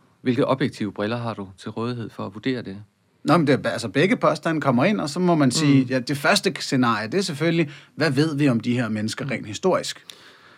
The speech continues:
Speaker 2: Ved
Speaker 1: Altså
Speaker 2: vi, at de levede på de her tidspunkter, at de sagde sådan og sådan, og så videre?
Speaker 1: Mm.
Speaker 2: Og så dernæst kommer der selvfølgelig det endelige trospring,
Speaker 1: Mm.
Speaker 2: af hvilket der absolut intet er at gøre. Den ene er en inkarnation af Gud, den anden siger, han har
Speaker 1: Mm.
Speaker 2: talt med Gud. Vælger man at tro på det?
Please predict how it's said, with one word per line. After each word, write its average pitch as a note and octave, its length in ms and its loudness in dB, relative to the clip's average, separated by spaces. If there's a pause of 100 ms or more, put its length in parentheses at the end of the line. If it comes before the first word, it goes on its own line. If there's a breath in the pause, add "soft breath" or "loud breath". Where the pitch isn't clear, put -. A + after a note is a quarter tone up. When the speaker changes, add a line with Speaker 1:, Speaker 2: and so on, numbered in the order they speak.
Speaker 2:
Ved D#3 80 6
Speaker 1:
Altså F#3+ 140 8
Speaker 2:
vi, D3 120 6
at C3 180 2
de C3 60 2
levede C3 260 6
på C#3 80 0
de A#2 80 0
her A2+ 100 0
tidspunkter, D3 500 2
at G#2 100 -6
de B2+ 60 -10
sagde C3+ 220 0
sådan C3 240 0
og - 60 2
sådan, E3 260 4
og A#2+ 60 0
så B2+ 80 -6
videre? G3 220 8
Speaker 1:
Mm. D3+ 60 2 (160)
Speaker 2:
Og D3 80 4
så D#3+ 80 6
dernæst D3 420 4
kommer D3+ 260 4
der A#2 120 0
selvfølgelig D#3 500 2
det A#2 240 2
endelige C#3+ 400 6
trospring, C#3+ 720 0
Speaker 1:
Mm. A2+ 80 0
Speaker 2:
af G#2+ 80 0
hvilket C3 360 2
der A2 80 -4 (240)
absolut B2+ 320 -2
intet C#3+ 280 2
er G#2 40 -2
at G2 100 -8
gøre. D3+ 240 2 (500 loud breath)
Den D3+ 140 6
ene D#3+ 240 6
er A#2 200 2
en A2+ 360 -2
inkarnation B2+ 680 2
af C#3+ 60 0
Gud, F3+ 260 6 (760 loud breath)
den C#3 120 6
anden D3 160 6
siger, C#3+ 200 2
han B2+ 100 4
har A#2+ 60 2
Speaker 1:
Mm. C#3+ 60 -2
Speaker 2:
talt C3+ 220 2
med A#2 80 -2
Gud. G#2+ 220 -4 (200)
Vælger B2 280 4
man A2 160 0
at F#2+ 80 -12
tro D#3 200 0
på A#2+ 160 -6
det? F2+ 100 -12